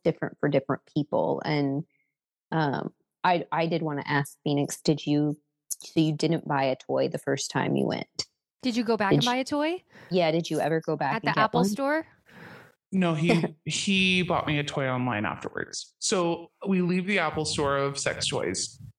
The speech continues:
Speaker 3: We don't buy anything 'cause he's like, "I don't, you know, I, I just needed to bring her here to, like, open this world."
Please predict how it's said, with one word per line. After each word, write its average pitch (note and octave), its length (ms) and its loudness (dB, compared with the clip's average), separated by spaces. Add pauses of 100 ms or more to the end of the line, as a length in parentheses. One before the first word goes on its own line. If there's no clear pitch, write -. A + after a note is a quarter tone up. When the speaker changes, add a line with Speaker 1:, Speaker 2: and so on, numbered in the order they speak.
(340)
Speaker 3:
We D#3+ 120 4
don't D#3+ 180 0
buy E3+ 140 2
anything D3 480 -2
'cause D3 180 -6
he's C#3+ 160 -4
like, C3 180 -2
"I C#3 120 0
don't, C3+ 340 -2
you E3+ 80 2
know, - 380 -6
I, - 160 -2
I D#3+ 80 2
just D#3+ 260 0
needed F#3+ 280 2
to G3+ 60 2
bring F3 260 2
her D#3 160 0
here C#3+ 300 -2
to, D3 140 -4
like, - 420 -4 (1040)
open E3+ 300 0
this D3+ 220 -2
world." - 240 -4